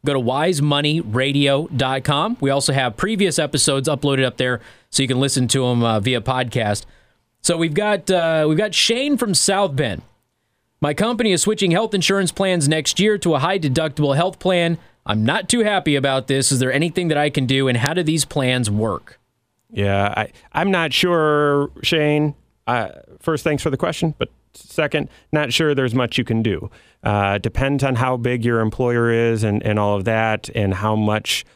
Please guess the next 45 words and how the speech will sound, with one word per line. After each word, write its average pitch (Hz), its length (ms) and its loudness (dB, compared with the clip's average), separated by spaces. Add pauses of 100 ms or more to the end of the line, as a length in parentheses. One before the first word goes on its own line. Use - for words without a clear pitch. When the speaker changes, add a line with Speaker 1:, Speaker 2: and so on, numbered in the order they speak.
(140)
Speaker 2:
of 110 160 -2
the 101 80 -4
premium 113 480 0
they're 101 200 0
paying 117 520 0
for 117 340 -2
you, 123 340 0 (300)
because 110 420 -2
it 107 180 -4
still 123 360 -4
might 110 240 0
just 107 220 -4
be 107 160 0
the 95 120 -2
cheapest, 107 480 -4
most 101 240 -2
affordable 95 460 -2
option 92 360 -2
out 95 240 -2
there. 87 260 -4 (360)
Might 101 240 2
make 120 220 0
sense 143 300 -2
to 143 100 -4
talk 135 300 -2
to 139 220 0
a, 131 300 0 (100)
a, 117 280 0
a 107 220 0
health 127 260 -2
insurance 123 320 0
professional 123 500 -2
like 117 160 0
Ted, 123 220 0
who 120 120 2
we 123 160 2
had 120 140 2
on 117 200 2
last 117 260 0
week, 120 180 -2
just - 220 -4
to 107 220 0 (200)
explore 147 440 0
your 131 160 2
options. 120 480 0